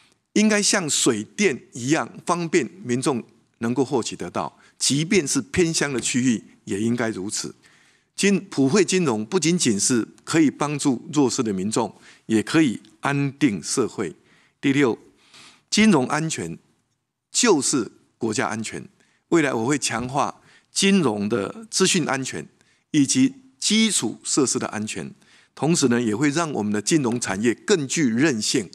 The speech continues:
来因应未来各项的挑战。金融发展的根基是在信赖，这也是台湾与全世界做朋友的共同态度。只要我们方向正确，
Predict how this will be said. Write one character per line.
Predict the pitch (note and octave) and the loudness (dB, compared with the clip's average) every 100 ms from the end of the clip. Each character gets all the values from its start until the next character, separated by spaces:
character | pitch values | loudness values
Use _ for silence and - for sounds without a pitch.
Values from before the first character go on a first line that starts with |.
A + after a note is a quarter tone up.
| _ _ _ _ _ _ | _ _ _ _ _ _
来 | - C#3 | -2 -2
因 | - G#3+ A3 | 2 2 4
应 | G#3+ F#3+ A2 - _ _ _ _ _ _ _ _ - | 2 0 -2 -14 _ _ _ _ _ _ _ _ 0
未 | A#3+ E3+ | 4 4
来 | A#2+ G#2 - - | 2 -4 -8 0
各 | F3+ | 2
项 | C#3+ A#2+ | 2 -4
的 | G2+ | -6
挑 | - C#2+ | -8 -8
战。 | G2+ E2 - _ _ _ - _ _ _ _ _ _ _ _ - | -6 -8 -10 _ _ _ -20 _ _ _ _ _ _ _ _ 0
金 | A3+ | 4
融 | F3 | 4
发 | D#3 F3+ | 2 0
展 | F#3 A#2+ | 0 -2
的 | |
根 | A#2 C#3 | 0 -2
基 | B2+ B2+ - - _ _ - | 0 -2 -2 -10 _ _ -6
是 | - | -2
在 | C3+ A2+ | 0 -2
信 | - - A#2+ F#2+ | -2 0 0 0
赖， | F#2+ E2+ - _ _ - | -4 -6 -16 _ _ -2
这 | F3+ | 2
也 | C#3+ | 4
是 | D#3 | 2
台 | C3 | 0
湾 | C#3 D3 C3+ | 0 0 -2
与 | G2+ | -6
全 | - B2+ C#3 | -4 -2 0
世 | - D#3+ | 0 0
界 | B2 C3 G2+ - _ _ _ | 2 0 0 -14 _ _ _
做 | - F#3+ C#3 | 0 2 2
朋 | - B2 C3+ | -2 -4 -2
友 | F#2+ | -4
的 | F2 _ _ | -8 _ _
共 | - C3 | -6 -4
同 | F#2 F#2 | -6 -8
态 | G2+ | -8
度。 | F#2 F#2 - _ _ _ _ | -6 -8 -8 _ _ _ _
只 | - B2 | -2 2
要 | E3 | 2
我 | C3 | 0
们 | G#2+ A2 | -4 -4
方 | C#3 C3+ | -4 -4
向 | C3+ A#2 | -6 -6
正 | A2+ G#2 | -2 -2
确， | - G#2 | -2 -4